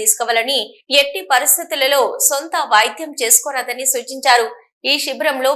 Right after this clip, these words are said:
ప్రతి రోజుకు ఇరవై మందికి చొప్పున దాదాపు ఐదు వందల మంది సిబ్బందికి ఆసుపత్రిలో వైద్య పరీక్షలు ఉచితంగా నిర్వహిస్తున్నట్లు తెలిపారు. టచ్ హాస్పిటల్ కార్డియాలజిస్ట్ రాజేష్ బురకండే గుండె సంబంధిత వ్యాధులపై పోలీసులకు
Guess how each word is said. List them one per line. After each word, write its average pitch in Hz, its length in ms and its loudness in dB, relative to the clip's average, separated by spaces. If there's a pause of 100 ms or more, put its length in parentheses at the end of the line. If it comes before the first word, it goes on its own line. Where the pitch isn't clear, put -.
ప్రతి 247 300 2
రోజుకు 262 340 -2 (500)
ఇరవై 311 240 4 (100)
మందికి 320 300 -4 (100)
చొప్పున 277 280 -2 (240)
దాదాపు 277 380 2 (420)
ఐదు 254 200 -6
వందల 294 320 -4
మంది 277 180 -4 (100)
సిబ్బందికి 262 540 -4 (540)
ఆసుపత్రిలో 285 520 2 (140)
వైద్య 254 340 2
పరీక్షలు 240 440 -4
ఉచితంగా 277 460 -6
నిర్వహిస్తున్నట్లు 247 720 -2
తెలిపారు. 233 420 4 (380)
టచ్ 330 240 2 (100)
హాస్పిటల్ 294 640 2
కార్డియాలజిస్ట్ 262 720 2 (140)
రాజేష్ 247 420 0 (540)
బురకండే 277 480 2 (160)
గుండె 277 220 -2 (100)
సంబంధిత 277 420 -6 (120)
వ్యాధులపై 269 500 0 (460)
పోలీసులకు 311 560 2